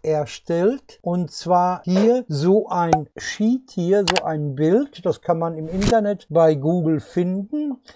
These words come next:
Äh, das ist ein Bild, das kann man sich downloaden. Ich habe das hier in Excel gemacht und dann habe ich hier nochmal in dieser Spalte hier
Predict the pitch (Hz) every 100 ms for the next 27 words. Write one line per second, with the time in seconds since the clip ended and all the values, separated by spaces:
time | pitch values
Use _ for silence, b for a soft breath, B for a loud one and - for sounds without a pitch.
0 | b - 156 151 170 190 180 - 165 151
1 | 135 131 165 180 190 - 143 - 165 160
2 | 151 139 - 170 180 180 180 185 180 190
3 | 185 b 170 156 175 156 170 170 160 156
4 | 190 - - 190 175 180 190 190 - -
5 | 175 156 165 156 175 180 - 170 190 180
6 | 165 160 160 170 190 196 156 156 180 185
7 | 185 - - 165 185 180 180 160 180 185